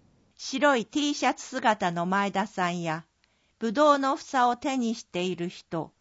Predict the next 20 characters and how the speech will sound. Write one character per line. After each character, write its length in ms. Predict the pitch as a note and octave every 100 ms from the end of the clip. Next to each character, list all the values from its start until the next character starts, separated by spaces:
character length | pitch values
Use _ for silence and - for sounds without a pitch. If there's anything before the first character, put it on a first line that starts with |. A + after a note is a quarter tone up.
| _ _ _
外 260 | B3+ C#4+ D4
国 320 | D4 D4+ C4
の 140 | A#3
人 320 | C#4 - A#3+ A#3
な 160 | E3
ど、 240 | D3+ D3+ D#3+ _ _ _ _
皆 280 | A3 B3 D4
さ 280 | - G#3+ G3
ん 20 |
笑 220 | - B3+ C4+
顔 240 | C#4 A3+
で 140 | F3+
写 300 | F3+ F3+ -
っ 40 | C4
て 240 | - G3+
い 80 | F3+
る 100 | E3+
画 200 | E3+ A3
面 300 | G#3 F3+ D#3+
が 220 | D#3 D3+